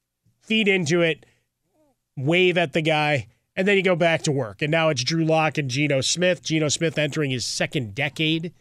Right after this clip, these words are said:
in the National Football League. Famously, uh, a couple of weeks ago, had, had a, some talking points about his career and where it's been, and,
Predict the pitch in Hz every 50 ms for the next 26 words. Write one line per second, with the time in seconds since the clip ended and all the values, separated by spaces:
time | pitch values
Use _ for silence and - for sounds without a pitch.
0 | _ _ - - - - 156 147 151 147 143 143 143 131 - - 139 123 - -
1 | 180 175 160 - - 170 160 160 156 160 156 151 151 143 127 _ - - _ _
2 | - - 165 160 160 156 143 - - 165 151 156 151 147 147 143 135 - - _
3 | _ _ _ _ - 156 147 143 143 143 143 143 151 - 170 170 160 151 147 143
4 | 156 170 165 - - 175 156 151 156 151 151 151 147 143 143 143 143 143 143 147
5 | 147 147 147 143 135 143 143 147 - - - 151 131 - 160 156 147 139 - 165
6 | 147 135 123 - 147 156 147 147 143 131 - 151 131 143 139 135 131 143 135 -
7 | - - 165 160 147 147 143 147 156 156 156 156 139 139 135 139 139 143 143 143
8 | 131 - 127 127 135 147 143 135 143 151 147 123 123